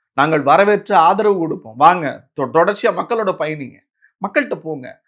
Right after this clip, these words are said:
மக்களை தெரிஞ்சுக்குங்க, மக்களை புரிஞ்சுக்குங்க, உங்கள் அமைப்பை கட்டமைப்பு படுத்துங்க. சார், அண்ணாவினுடைய மரணத்திற்கு வந்தபோது கட்டுக்கடங்காத கூட்டம் வந்துச்சு சார். அதுல அவ்வளவு பேர் செத்து போனாங்க. ஏன் இறந்து போனார்கள்?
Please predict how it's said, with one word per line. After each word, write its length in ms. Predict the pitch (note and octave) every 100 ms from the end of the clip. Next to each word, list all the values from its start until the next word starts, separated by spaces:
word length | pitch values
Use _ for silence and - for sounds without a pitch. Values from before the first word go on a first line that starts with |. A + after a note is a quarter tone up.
| _
மக்களை 420 | - A3+ - D4 A3
தெரிஞ்சுக்குங்க, 640 | G#3+ A3 A3 F#3+ C3 B2+
மக்களை 400 | D3 G#3 - B3+ -
புரிஞ்சுக்குங்க, 440 | A3+ A3+ G3 D3+
உங்கள் 320 | C#3+ E3+ G3 F#3+
அமைப்பை 460 | E3+ F#4+ E4+ B3
கட்டமைப்பு 560 | A#3+ A3+ D4+ D4 G#3+ G3+
படுத்துங்க. 380 | E3+ D#3+ D3 A#2+ _ _ _ _ _ -
சார், 180 | G#3+
அண்ணாவினுடைய 760 | F3 D#3 G#3+ B3+ A#3 G#3+ F#3+ E3
மரணத்திற்கு 600 | D#3+ A3 A#3 G#3+ F3+ E3+
வந்தபோது 480 | E3+ F#3+ F3 F#3 F#3
கட்டுக்கடங்காத 760 | F#3+ F#3+ - G#3 G3+ G3 F#3
கூட்டம் 320 | F#3+ F#3 D#3+
வந்துச்சு 280 | C3+ C3+ -
சார். 380 | G#2 B2 B2+ _ _ _ _
அதுல 220 | - B2 B2+
அவ்வளவு 340 | F3 A3+ F#3+
பேர் 160 | F#3+ G#3
செத்து 320 | G3+ D#3+ G3+
போனாங்க. 400 | E3+ C#3 A#2+ A2+ _ _ _
ஏன் 300 | B2+ D#3 F#3+
இறந்து 360 | D3 C#3+ D#3 C3
போனார்கள்? 460 | B2+ A2 A#2+ A#2+